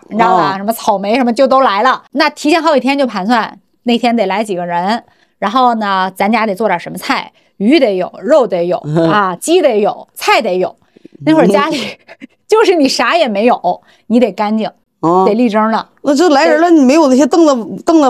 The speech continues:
Speaker 2: 碗盘儿咋整啊？
Speaker 1: 对，你就尽可能的丰富。然后呢，这些呢，就是，就是这些都是必须的。你碗盘儿这些就像你跟辽宁接凤凰一样，你，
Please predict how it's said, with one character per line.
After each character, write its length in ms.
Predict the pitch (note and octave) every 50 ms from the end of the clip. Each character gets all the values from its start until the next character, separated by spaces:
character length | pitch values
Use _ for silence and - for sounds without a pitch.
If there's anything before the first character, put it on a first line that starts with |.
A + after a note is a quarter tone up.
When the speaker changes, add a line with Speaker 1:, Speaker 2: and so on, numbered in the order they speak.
| A#3 G#3 E3+
Speaker 2:
碗 160 | G#3 F#3 E3+
盘 180 | E3 - F3 F3+
儿 140 | A3+ C4+ B3+
咋 120 | A#3+ A#3
整 80 | A3 G#3+
啊？ 220 | F#4+ F#4+ - G3
Speaker 1:
对， 80 | F#3+ G3
你 120 | C4 C4+
就 100 | B3 F#4
尽 180 | F#4+ F#4+ A#4 G#4+
可 140 | F4+ F#4 C4
能 180 | A3+ A3+ A#3+
的 120 | D4+ F#4 E4+
丰 260 | F4 - E4+ F4+ F#4
富。 260 | F4+ G#4+ E4+ A3 - _ _ _ _ _ _ _ _ _
然 160 | - B3+ C4+
后 180 | D4+ F#4 F#4 E4+
呢， 140 | D4 B3 B3+
这 240 | B3 - G4 E4
些 200 | C#4+ - C4 B3
呢， 180 | A#3+ A#3+ G#3+ G#3
就 140 | G#3+ C4 C4
是， 440 | B3+ - A#3 G#3 G3 G3 F3+ - - _ _ _
就 140 | - F#4+ F4+
是 160 | D#4+ D4 B3+
这 160 | - - G4+
些 120 | F#4+ G4 G4
都 100 | G4 G4
是 80 | F#4
必 160 | - E4+ F4 E4
须 160 | - D#4+ F4+
的。 60 | F4 C4+ - -
你 160 | - A3 C4+
碗 140 | D4+ D4 G#3 G#3+
盘 120 | - A3
儿 60 | B3
这 80 | D4+ F4
些 80 | E4+
就 140 | E4+ - E4+
像 200 | D#4+ F4+ D#4 C4+
你 80 | G#3 G#3
跟 100 | A#3 B3+
辽 120 | C4 A#3 B3+
宁 160 | C4+ D4 D#4
接 160 | C#4+ E4 C#4+
凤 200 | D4+ E4 C#4+ C4+
凰 180 | A3+ F#3 F#3 F3+
一 20 |
样， 140 | F#3+ G3+ B3
你， 220 | - - D4+ C4